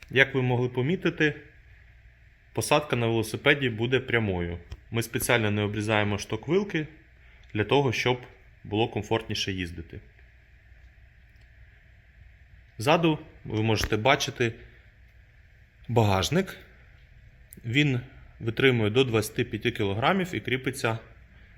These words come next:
болтами до рами. Також ми замовляємо спеціальну раму вже з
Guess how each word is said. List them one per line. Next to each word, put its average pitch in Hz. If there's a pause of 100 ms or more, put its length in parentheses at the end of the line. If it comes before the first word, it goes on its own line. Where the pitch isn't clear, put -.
(460)
болтами 123
до 104
рами. 82 (2500)
Також 190 (500)
ми 131
замовляємо 123
спеціальну 113
раму 107 (1040)
вже 110
з 110